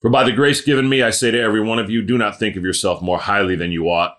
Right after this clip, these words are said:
I mean, this, this can't s-, be said enough to us as Christians and particularly as Christian leaders.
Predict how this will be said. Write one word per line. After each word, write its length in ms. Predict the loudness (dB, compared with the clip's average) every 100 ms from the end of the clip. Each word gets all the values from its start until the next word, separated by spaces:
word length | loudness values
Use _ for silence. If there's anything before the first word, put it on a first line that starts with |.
| -12
I 60 |
mean, 160 | -8 -4
this, 200 | -4 -6
this 140 | -8
can't 260 | -6 -6 -4
s-, 100 | -8
be 200 | -6 -8
said 220 | -4 -2
enough 340 | -2 -2 -4 -4
to 180 | -4
us 200 | -4 -4
as 100 | -8
Christians 540 | -10 -6 -6 -4 -6 -6
and 100 | -10
particularly 460 | -8 -6 -4 -6
as 100 | -6
Christian 400 | -6 -6 -6 -8
leaders. 440 | -6 -6 -6 -12